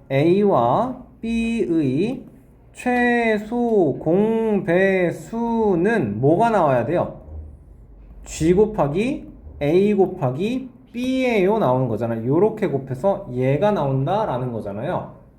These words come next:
그쵸? 자, 그러면 이제 결론이 무엇이냐?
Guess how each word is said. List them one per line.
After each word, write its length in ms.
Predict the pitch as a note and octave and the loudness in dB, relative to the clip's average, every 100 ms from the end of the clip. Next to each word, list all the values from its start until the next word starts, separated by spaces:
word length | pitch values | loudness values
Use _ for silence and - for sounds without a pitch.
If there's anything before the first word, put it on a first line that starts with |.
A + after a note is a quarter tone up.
| - | -16
그쵸? 420 | F#3 F3 C3 - - - - | -10 -6 -6 -8 -16 -20 -20
자, 340 | - F#3 - - - - | -4 -2 -2 -8 -18 -12
그러면 580 | - G3+ A3 A#3+ E3 B2 | 0 2 2 0 -2 -4
이제 400 | C3 G3 A#2 - | -2 -2 -2 -8
결론이 600 | - C#3+ F3 G#3+ A#3 A3+ | -2 2 2 2 2 0
무엇이냐? 720 | A#2 A2 C3 C3 A#2 C#3 E2+ | 0 0 -2 -2 -6 -6 -8